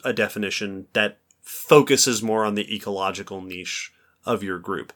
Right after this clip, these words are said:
People who study bacteria are gonna be using, favoring different definitions often than people who study plants versus people who study animals. Different versions of species get used in different places because they work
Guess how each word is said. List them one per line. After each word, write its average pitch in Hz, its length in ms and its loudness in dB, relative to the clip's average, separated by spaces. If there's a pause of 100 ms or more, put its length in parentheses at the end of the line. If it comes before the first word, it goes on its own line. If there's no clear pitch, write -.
(300)
People 117 300 0
who 117 80 -6
study 107 320 0
bacteria 110 840 4
are 107 200 0
gonna 104 220 -4
be 104 200 -8
using, 101 640 -6 (160)
favoring 139 720 6
different 110 360 0
definitions 98 600 -4
often 92 320 -6
than 95 120 -8
people 104 280 -8
who 101 120 -12
study - 360 -12
plants 175 480 2 (300)
versus 104 320 -4
people 98 280 -8
who 101 100 -12
study 82 440 -10
animals. 117 680 2 (340)
Different 156 560 6 (380)
versions 139 880 4
of 120 160 2
species 113 560 0
get 107 200 -4
used 107 400 -4
in 104 120 -2
different 95 500 -8
places 127 640 0 (360)
because 147 460 4
they 135 180 6
work 120 480 0